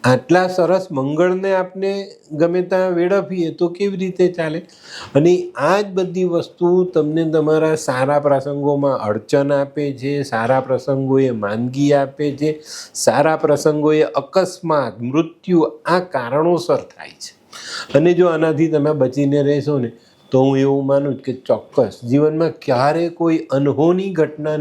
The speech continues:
નહીં ઘટે. અને આ અનહોની રોકવા માટે જ આપણે આ વસ્તુને ધ્યાનમાં રાખવાની છે. મિત્રો, આ તો અત્યારે આપણા કળિયુગના જમાનામાં આપણે આ બધી વસ્તુને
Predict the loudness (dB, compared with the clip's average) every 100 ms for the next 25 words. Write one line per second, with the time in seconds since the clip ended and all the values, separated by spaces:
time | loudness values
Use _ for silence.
0 | 0 0 0 -2 -2 -16 _ _ _ _
1 | _ -20 -20 -16 -6 2 4 4 2 0
2 | 0 0 2 2 2 2 2 0 -4 -10
3 | _ _ _ 0 4 4 2 2 2 2
4 | -2 -2 0 0 2 -2 -2 -2 -2 -2
5 | -8 _ -6 -4 -4 -10 -20 -20 _ -8
6 | 0 0 2 2 2 2 0 -2 -6 -6
7 | -6 -8 -16 -6 2 4 4 4 2 0
8 | 2 2 2 0 -6 -2 2 4 4 2
9 | 0 -2 -4 -2 -2 0 -2 0 0 2
10 | 2 2 2 2 0 0 0 0 0 0
11 | -2 -2 -4 -6 -2 0